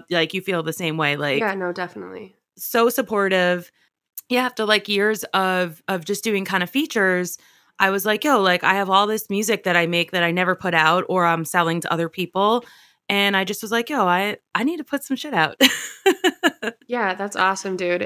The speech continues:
Speaker 2: And I, what was your first one? Rainbow Dream? Was that the first drop?
Speaker 1: Yeah, so that
Speaker 2: Amazing.
Speaker 1: was, like, my first solo song in a,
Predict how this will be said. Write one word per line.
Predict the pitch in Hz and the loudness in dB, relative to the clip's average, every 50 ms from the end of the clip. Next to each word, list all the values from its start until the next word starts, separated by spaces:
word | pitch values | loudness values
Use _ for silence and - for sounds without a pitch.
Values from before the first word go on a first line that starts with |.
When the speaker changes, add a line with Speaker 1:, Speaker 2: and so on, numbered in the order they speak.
| - - | -2 0
Speaker 2:
And | 208 196 196 190 - - | 0 0 0 0 -2 -2
I, | - 196 196 - | -2 -2 -2 0
what | 214 220 226 | 0 0 0
was | 233 226 247 | 0 2 2
your | 247 240 226 | 2 2 2
first | 233 - 226 226 220 - | 2 0 0 0 0 0
one? | 254 233 226 226 | 0 0 2 2
Rainbow | 208 202 202 202 202 214 214 | 2 2 2 2 2 0 0
Dream? | 214 214 226 220 220 226 233 233 220 - | 0 0 0 2 2 0 0 -2 -6 -6
Was | 220 208 | -4 -2
that | 214 214 214 | -2 -2 -2
the | 220 | -6
first | 208 - 208 202 208 202 - | -6 -2 -2 -2 -2 -4 -4
drop? | 226 233 240 240 240 - - _ _ _ _ _ _ _ _ _ | -2 0 0 0 -2 -6 -14 _ _ _ _ _ _ _ _ _
Speaker 1:
Yeah, | 220 226 247 240 214 190 185 | 0 4 4 6 6 4 2
so | - 226 | 0 -4
that | 220 220 | 0 0
Speaker 2:
Amazing. | 214 208 | 2 2
Speaker 1:
was, | 240 262 226 | 2 0 0
like, | 254 233 240 | -2 0 0
my | 208 190 | -2 -2
first | 185 - 190 185 180 - | -2 -2 -4 -4 -4 -4
solo | - 190 180 175 175 175 | -2 -2 -2 -2 -2 -4
song | - 175 170 165 | -2 -4 -4 -4
in | 160 156 | -4 -8
a, | 160 | -10